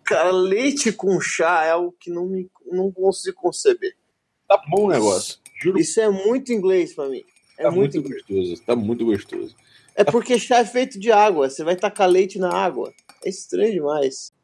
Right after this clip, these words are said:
Speaker 2: <laughs> Não, mas é, é, você coloca infusão na, no leite, porra.
Speaker 1: É, se bem que café é feito de água também, <laughs> pô, tomar um café com leite.
Speaker 2: <laughs> Eca, água? Como assim?
Speaker 1: É,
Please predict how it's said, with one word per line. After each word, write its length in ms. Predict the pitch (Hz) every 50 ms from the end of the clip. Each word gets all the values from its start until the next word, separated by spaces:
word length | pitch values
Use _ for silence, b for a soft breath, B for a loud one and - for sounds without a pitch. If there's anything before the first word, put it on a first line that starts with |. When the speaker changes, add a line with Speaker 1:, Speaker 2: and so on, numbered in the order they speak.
| _ _ _ -
Speaker 2:
<laughs> 180 | 196 185 - -
Não, 460 | 180 156 147 147 151 156 175 185 160
mas 180 | 131 120 117 123
é, 160 | 143 143 147 B B B B B
é, 160 | - 131 127
você 140 | 131 - 147
coloca 300 | - 147 151 147 147 175
infusão 560 | 170 151 - - 165 131 117 131 147 160 170
na, 280 | 175 196 190 180 165 165
no 120 | 170 170
leite, 320 | 170 160 160 165 165 - -
porra. 280 | - 110 95 87 87 _ _ _ _ _ _ _ _ _ _ _ _ _ _ _ _ -
Speaker 1:
É, 160 | - - - -
se 120 | - -
bem 120 | 339 370
que 60 | 359 -
café 280 | 294 247 - - 220
é 60 | 220
feito 320 | - - 233 180 180 160 151
de 120 | 139 160
água 320 | 156 147 143 131 131 131 135
também, 380 | 135 127 135 139 143 147 143
<laughs> 0 |
pô, 140 | - - 175 - - 202 -
tomar 200 | 196 170 165 208
um 20 |
café 340 | - 190 180 - 214 185 190
com 120 | 196 196
leite. 340 | 180 165 156 147 - - - 151 147 139 -
Speaker 2:
<laughs> 160 | - - -
Eca, 480 | 160 160 165 202 - - 196 170 135
água? 580 | 123 131 143 156 170 185 180 156 139 120 110 101 - -
Como 240 | - - - 202 196
assim? 560 | 202 202 202 202 226 240 233 233 240 247 175
Speaker 1:
É, 580 | 180 180 - 170 - - - - - - -